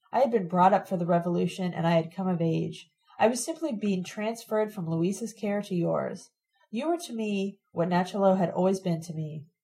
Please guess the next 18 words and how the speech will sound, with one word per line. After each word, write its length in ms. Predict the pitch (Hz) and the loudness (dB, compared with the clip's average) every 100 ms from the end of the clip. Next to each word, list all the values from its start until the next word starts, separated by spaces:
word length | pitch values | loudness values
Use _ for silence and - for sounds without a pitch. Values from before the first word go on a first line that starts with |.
| - | -4
my 140 | 165 | 0
model, 520 | 170 170 185 165 147 - | 4 6 6 4 -2 -6
my 160 | 165 - | -6 0
idol. 520 | 175 180 160 160 165 _ _ - | 2 4 2 -2 -8 _ _ -10
It 60 | 208 | 0
never 300 | 240 320 339 | 2 4 2
occurred 380 | 240 - 294 330 | 2 0 0 0
to 100 | 226 | -2
me 180 | 170 160 | -2 -2
to 200 | 175 - | -2 0
ask 220 | 202 - | 0 0
myself 480 | 180 170 240 233 220 | -2 -2 2 2 2
whether 400 | 175 220 233 208 | 2 2 2 2
or 100 | 175 | 0
not 280 | 180 170 165 | 2 0 -2
you 100 | 156 | 0
loved 320 | 180 247 - | 2 2 -2
me. 300 | 151 123 | -10 -10